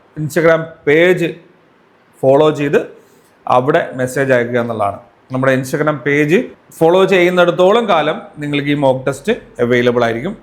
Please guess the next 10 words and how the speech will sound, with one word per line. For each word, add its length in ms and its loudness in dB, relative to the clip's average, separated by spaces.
ക്വസ്റ്റ്യൻ 300 -4
പ്രാക്ടീസ് 400 -2
അവൈലബിൾ 320 0
ആയിരിക്കും. 280 -2
അതുപോലെ 300 2
തന്നെ 160 0
ഡെയിലി 280 2
ന്യൂസും 440 2
നിങ്ങൾക്ക് 340 -6
നാഷണൽ 400 -2